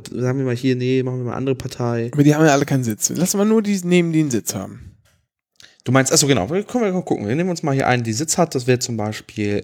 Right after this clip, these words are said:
Speaker 1: äh, die Freien Wähler, die einfach mal dreihunderttausend mehr absolute Stimmen haben. Die Piraten haben das Doppelte bei der Europawahl abgefeiert. Die Tierschutzpartei, äh,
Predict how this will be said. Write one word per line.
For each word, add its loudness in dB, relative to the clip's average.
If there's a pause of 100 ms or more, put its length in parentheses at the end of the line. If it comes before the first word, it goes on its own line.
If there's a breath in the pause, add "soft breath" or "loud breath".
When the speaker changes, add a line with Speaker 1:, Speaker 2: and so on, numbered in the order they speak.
Speaker 1:
äh, -6
die -10
Freien -4
Wähler, 4 (680 soft breath)
die 4
einfach 0
mal 4
dreihunderttausend 0
mehr -2
absolute -8
Stimmen 0
haben. -10 (720 soft breath)
Die 2
Piraten 2
haben -2
das -2
Doppelte 4
bei 0
der -2
Europawahl -2
abgefeiert. -8
Die -8
Tierschutzpartei, 0 (560 soft breath)
äh, 2